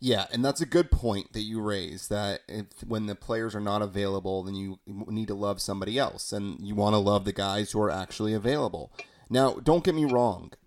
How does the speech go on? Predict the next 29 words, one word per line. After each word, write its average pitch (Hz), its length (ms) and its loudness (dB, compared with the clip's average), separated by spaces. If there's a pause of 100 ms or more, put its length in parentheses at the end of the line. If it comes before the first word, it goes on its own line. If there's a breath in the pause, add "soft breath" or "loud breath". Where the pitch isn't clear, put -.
i-, 120 140 0
it's 120 160 0
really 139 500 4
fun 113 320 4
watching 98 420 -2
these 85 140 -10
players, - 560 -8
and 107 160 -4
especially 120 580 2
Diabate 95 680 0
in 92 80 -10
that 98 180 -6
game 104 220 -2
against 95 300 -6
Portland 92 340 -2
where 92 80 -6
they 92 100 -6
came 95 280 -8
back 92 240 -6
and 92 120 -8
won. 87 280 -6
They 92 120 -8
needed 113 320 2
that 104 200 0
spark - 380 -4
off 92 200 -4
the 92 80 -6
bench. 95 340 -8 (540 soft breath)
Very, 127 720 0